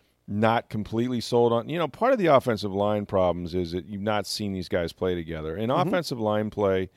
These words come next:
Speaker 1: you really do, you do need that continuity. I mean, Ryan Jensen is an upgrade at center, um,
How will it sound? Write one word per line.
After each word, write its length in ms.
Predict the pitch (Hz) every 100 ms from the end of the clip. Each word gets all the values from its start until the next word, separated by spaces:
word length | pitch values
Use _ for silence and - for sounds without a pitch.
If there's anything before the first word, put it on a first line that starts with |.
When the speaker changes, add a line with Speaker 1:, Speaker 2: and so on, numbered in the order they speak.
| _ _ _ _
Speaker 1:
you 180 | 113 123
really 220 | 156 160
do, 400 | 117 120 117 104 -
you 100 | 131
do 220 | 156 190
need 180 | 131 110
that 180 | 101 -
continuity. 600 | 101 76 87 90 85 85
I 40 |
mean, 180 | 104 117
Ryan 300 | 127 147 156
Jensen 400 | 127 127 123 120
is 180 | 107 92
an 60 | 98
upgrade 480 | 98 - 98 95
at 100 | 92
center, 460 | - - 95 92 92 _ _ _ _
um, 540 | - 92 87 87 87